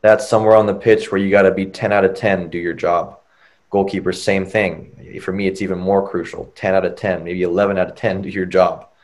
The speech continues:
right? And I think maybe look at a young Varane. That was a special player, and to come in and just, you know, play with that extreme confidence. Look at a young Koundé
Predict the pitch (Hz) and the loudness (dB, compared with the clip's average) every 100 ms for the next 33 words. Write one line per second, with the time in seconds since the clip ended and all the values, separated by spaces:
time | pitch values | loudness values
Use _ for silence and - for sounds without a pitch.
0 | _ _ _ 90 92 110 - - _ _ | _ _ _ 0 2 2 -2 -18 _ _
1 | 101 104 98 113 110 131 127 123 120 104 | -8 -6 -2 -2 2 0 2 4 4 0
2 | - _ _ _ _ _ _ - 131 - | -6 _ _ _ _ _ _ 0 2 6
3 | 127 107 110 113 117 113 110 113 123 143 | 6 6 6 4 6 6 8 6 2 -2
4 | 143 - 110 117 104 90 82 - 98 - | -8 -14 0 4 4 2 -4 2 2 2
5 | 90 - 92 90 - - _ 85 - - | -2 -2 0 0 -2 -12 _ -16 -14 -4
6 | 98 95 92 90 85 87 - - _ _ | -2 0 -2 -2 -4 -6 -6 -16 _ _
7 | _ 82 82 - _ 98 92 92 92 87 | _ -20 -20 -20 _ 0 2 4 2 2
8 | - 92 87 92 90 - 92 92 107 113 | -6 -8 -6 -6 -6 -6 -8 -4 0 2
9 | 101 98 104 101 - 107 107 113 113 | 4 4 2 0 -6 -6 2 2 2